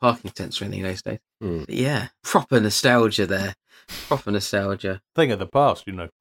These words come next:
Speaker 2: remember seeing somebody who had a, a foam covered pallet on their back wall of their garage. So it got them just the right spacing and, uh,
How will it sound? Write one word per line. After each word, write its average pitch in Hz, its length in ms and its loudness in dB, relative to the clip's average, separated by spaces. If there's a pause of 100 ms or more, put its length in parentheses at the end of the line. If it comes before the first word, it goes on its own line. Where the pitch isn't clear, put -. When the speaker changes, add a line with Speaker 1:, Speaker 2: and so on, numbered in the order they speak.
(120)
Speaker 2:
remember 123 220 2
seeing 117 240 4
somebody 113 360 4
who 104 60 4
had 110 200 4
a, 107 300 2
a 117 60 -2
foam 113 420 0
covered 92 460 -2 (220)
pallet 113 520 2 (120)
on 104 160 2
their 98 140 2
back 98 300 -2
wall 98 200 -2
of 92 80 -2
their 101 240 2
garage. 85 520 -2 (680)
So 104 140 2
it 107 120 -2
got 131 220 2
them 101 120 -2
just - 240 0
the 127 60 0
right 104 320 2
spacing 101 760 0
and, 104 260 -2
uh, 113 140 -2